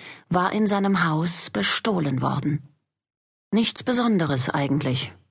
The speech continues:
Das passierte vornehmen Leuten im Umkreis der Stadt eben in letzter Zeit gehäuft.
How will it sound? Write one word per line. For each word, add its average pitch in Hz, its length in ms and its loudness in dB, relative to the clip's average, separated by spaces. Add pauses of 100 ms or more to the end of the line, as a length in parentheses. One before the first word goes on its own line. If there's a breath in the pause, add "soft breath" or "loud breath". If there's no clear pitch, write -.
(320)
Das 196 160 -2
passierte 214 440 0
vornehmen 165 480 4
Leuten 139 380 0
im 151 160 2
Umkreis 139 380 0
der 139 140 -2
Stadt 143 300 -2
eben 143 240 0
in 175 120 2
letzter 160 320 0
Zeit 131 260 -2
gehäuft. 139 540 -2